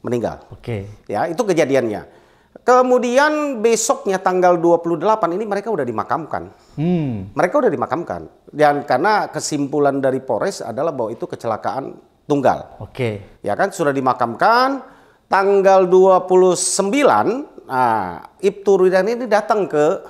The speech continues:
Speaker 1: eh, Pol-, Polsek Talun.
Speaker 2: Jangan dulu, Rudiana ini bapaknya Eki ya?
Speaker 1: Ya, bapaknya Eki.
Speaker 2: Oke.
Speaker 1: Ah, i-, ah, Aibtu Rudiana, waktu itu belum Ibtu ya.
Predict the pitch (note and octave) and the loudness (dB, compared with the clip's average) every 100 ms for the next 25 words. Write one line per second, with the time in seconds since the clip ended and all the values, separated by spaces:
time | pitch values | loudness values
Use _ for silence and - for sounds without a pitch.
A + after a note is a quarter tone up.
0 | - _ _ _ - C3 C3+ C3 C3 B2+ | -20 _ _ _ -6 0 2 4 2 0
1 | D#3 D#3+ D3 - - D#3+ E3 - - - | 0 2 0 -4 -2 0 2 -2 -4 -2
2 | B2 C3 F2+ - - - C#3 E3 F3+ C#3 | 0 2 0 -6 -18 -4 0 4 4 4
3 | C#3+ D#3+ E3+ G3+ F3+ D3+ D3+ E3+ F3 C#3 | 2 2 2 2 2 2 0 -2 -2 -2
4 | E3 A3+ F#3+ F#3+ G#3+ A3+ C3 - - F2+ | 0 2 4 2 2 0 -4 -8 -10 -8
5 | G2 F2+ D#3+ C3+ B2 A2 F2+ - D#3 D3+ | -8 -6 -6 -4 -2 -2 -6 -4 -4 -2
6 | E3 D#3 D3 D3 D#3 A#2+ A#2 - B2+ E3 | -4 -2 2 2 2 2 0 0 -4 -2
7 | C3+ D3 - B2 G2 E3 | -4 -4 -4 -4 -2 -6